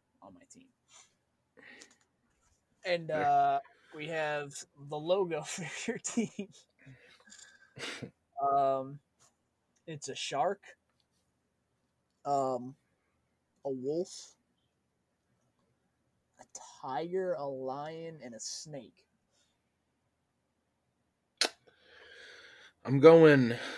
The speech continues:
Speaker 2: I'm going lion.
Speaker 1: We in the land of the snakes.
Speaker 2: Hmm.
Speaker 1: <laughs> We in
Speaker 2: Oh,
Speaker 1: the
Speaker 2: nobody
Speaker 1: land
Speaker 2: got K D, bruh.
Speaker 1: God bless the snakes. <laughs> Um, so you went lion. All right, I'm gonna go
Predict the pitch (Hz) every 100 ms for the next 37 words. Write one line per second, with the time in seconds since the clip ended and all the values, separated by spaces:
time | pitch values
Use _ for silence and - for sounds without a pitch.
0 | - - - - 123 139 110 98 101 92
1 | 90 90 - - - _ _ - 151 147
2 | 120 107 135 147 143 147 135 - - 143
3 | 127 - - - _ _ _ _ - 135
4 | 190 - _ _ _ _ - - - -
5 | 190 170 - 139 135 - 131 143 127 113
6 | 117 - 123 120 135 131 143 139 - -
7 | - - _ _ _ 170 151 139 170 -
8 | 120 - 123 - - - _ - - 160
9 | - 233 _ _ _ - - - _ _
10 | - 127 123 117 113 _ _ - 135 127
11 | 117 104 117 123 110 101 - _ _ _
12 | _ _ _ _ - _ _ - _ -
13 | - _ 135 135 117 110 - 147 160 156
14 | 151 147 139 131